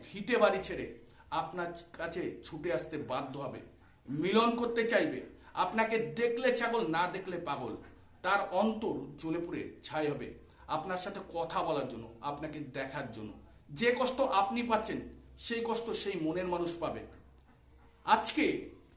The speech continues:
দর্শক বন্ধু, আপনার সেই মনের মানুষের জন্য আপনি দিন রাত এক করে ফেলেছেন, মারাত্মকভাবে কষ্ট পাচ্ছেন, তার কথা ভাবছেন, চিন্তা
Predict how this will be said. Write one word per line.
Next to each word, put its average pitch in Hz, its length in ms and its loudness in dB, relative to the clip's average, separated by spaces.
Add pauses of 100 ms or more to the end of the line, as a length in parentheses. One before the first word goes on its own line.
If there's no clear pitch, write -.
দর্শক 202 300 2
বন্ধু, 151 220 -2 (1080)
আপনার 190 320 -2
সেই 196 180 -2
মনের 196 280 -2
মানুষের 202 360 0
জন্য 160 160 0 (680)
আপনি 208 180 -2 (180)
দিন 247 140 8 (140)
রাত 214 240 8 (840)
এক 185 160 -2
করে 185 160 -4
ফেলেছেন, 117 320 -6 (460)
মারাত্মকভাবে 190 800 2 (360)
কষ্ট 170 220 -4 (100)
পাচ্ছেন, 135 320 -8 (720)
তার 190 160 4 (120)
কথা 190 240 0 (320)
ভাবছেন, 143 360 -4 (300)
চিন্তা 208 320 2